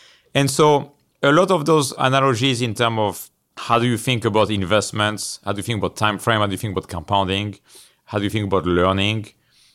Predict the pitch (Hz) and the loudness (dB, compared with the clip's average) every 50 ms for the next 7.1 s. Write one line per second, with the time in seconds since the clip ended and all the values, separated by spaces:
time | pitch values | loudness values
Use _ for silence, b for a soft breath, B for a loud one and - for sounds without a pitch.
0 | _ _ - - - - - 117 123 120 120 120 123 127 123 120 120 - - 120 | _ _ -14 -12 -8 -4 0 0 0 0 0 0 2 2 2 2 0 0 -2 -2
1 | 110 104 98 117 120 117 - 120 113 104 110 101 110 113 - 120 120 117 110 104 | -2 0 2 2 2 2 0 -2 -2 -2 -4 -4 -4 -4 -2 0 0 0 -2 -4
2 | 104 - 104 92 - - 113 98 - - 131 127 135 131 - 113 101 104 98 - | -4 -4 -4 -4 -4 -6 -6 -6 -6 -4 -4 -4 -4 -4 -4 -4 -2 -2 -2 -2
3 | - - b b b b b b b b b 101 107 101 98 120 120 113 104 - | -6 -14 b b b b b b b b b -6 -6 -4 -2 -2 -2 -2 -6 -10
4 | - - _ _ _ _ _ - - 101 107 107 - - 139 143 143 135 135 - | -14 -20 _ _ _ _ _ -12 -4 -4 -4 -4 -4 -2 0 2 2 2 0 0
5 | 113 107 95 - - 117 98 - - 120 120 117 110 101 - - - b b b | 0 0 0 0 -2 -2 -2 -2 -2 -2 -2 -2 -2 -4 -6 -8 -12 b b b
6 | b b b - - 110 104 101 104 110 113 117 104 104 110 110 110 110 104 95 | b b b -6 -4 -2 0 0 0 2 0 0 0 2 2 4 4 4 2 0
7 | b b | b b